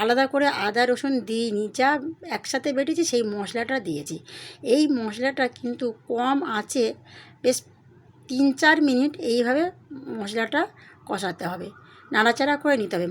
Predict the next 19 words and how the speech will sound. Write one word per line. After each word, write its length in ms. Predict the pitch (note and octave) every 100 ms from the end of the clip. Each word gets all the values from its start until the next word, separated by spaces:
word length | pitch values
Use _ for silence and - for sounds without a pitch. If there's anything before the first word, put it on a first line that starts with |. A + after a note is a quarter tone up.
| F#3+
মশলা 300 | A3+ B3 E4 E4
যদি 120 | F4 -
কাঁচা 280 | G#3+ G3+ E4 F4
থাকে 240 | C#4+ B3 A#3 A3
তাহলে 180 | B3 C4 - - - F4 F#3+
হয় 140 | F3 F3
না। 60 | F3 - - - -
তেল 180 | C4+ D#4 D4
ছেড়ে 200 | C4+ C4 C#4+
এসছে, 220 | C4 - B3 -
তাও 180 | A#3 C4 C4+
আমি 120 | C#4 C4
একটু 160 | - C#4+ B3+
মশলা 320 | A#3 - B3+ B3+
ধর 120 | C4 B3
একটু 120 | C#4+ A3
জলটা 320 | A3 G#3+ A#3 C4
দিয়ে 180 | B3 A3+ - - F#3 A3+
আরও 160 | C#4+